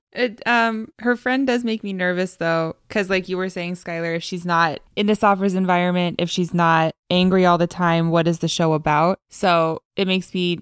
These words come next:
nervous that the next episode or two, her hopes are gonna get crushed, and that'll be so sad.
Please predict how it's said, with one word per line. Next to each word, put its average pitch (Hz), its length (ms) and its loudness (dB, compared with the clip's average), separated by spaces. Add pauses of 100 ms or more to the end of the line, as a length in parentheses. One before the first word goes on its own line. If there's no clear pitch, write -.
nervous 170 460 0
that 165 220 -6
the 175 80 -4
next 165 300 -4
episode 160 640 -4 (260)
or 160 160 -2
two, 151 560 -2
her 175 200 -2
hopes 160 280 -2
are 160 60 -4
gonna 151 200 -4
get 151 200 -6
crushed, - 560 -4
and 180 180 -2
that'll 170 220 -2
be 190 140 -4
so - 220 -8
sad. - 400 -6